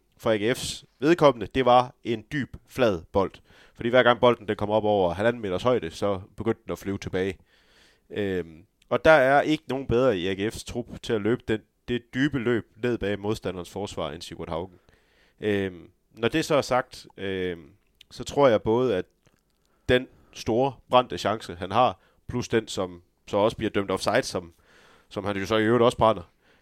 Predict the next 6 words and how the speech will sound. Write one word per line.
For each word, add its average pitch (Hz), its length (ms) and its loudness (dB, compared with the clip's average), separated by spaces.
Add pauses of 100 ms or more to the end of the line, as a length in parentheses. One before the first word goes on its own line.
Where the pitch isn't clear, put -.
øh, 98 420 0
plus - 540 -4
at, - 720 -6
øh, 98 360 -4
Mikkel 104 240 -8
Duelund, 135 380 0